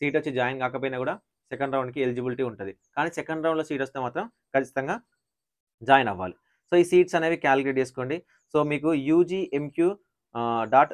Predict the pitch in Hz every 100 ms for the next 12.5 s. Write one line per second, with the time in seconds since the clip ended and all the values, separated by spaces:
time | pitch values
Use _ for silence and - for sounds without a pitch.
0 | - 123 143 143 143 131 135 123 113 -
1 | 127 123 117 117 113 113 110 107 _ -
2 | 123 120 120 - 143 143 131 - _ 113
3 | 123 143 143 143 131 147 131 123 127 127
4 | 123 - 117 120 117 107 113 113 110 101
5 | 101 104 - 113 151 _ _ - 131 135
6 | 131 127 127 117 92 - - 117 - 123
7 | 143 131 135 127 139 165 151 131 139 123
8 | 107 98 95 120 131 143 139 131 127 127
9 | 120 139 190 _ _ - 120 123 123 147
10 | 139 127 127 123 127 120 117 117 120 151
11 | 185 - _ _ 127 147 151 156 156 139
12 | 131 127 127 120 117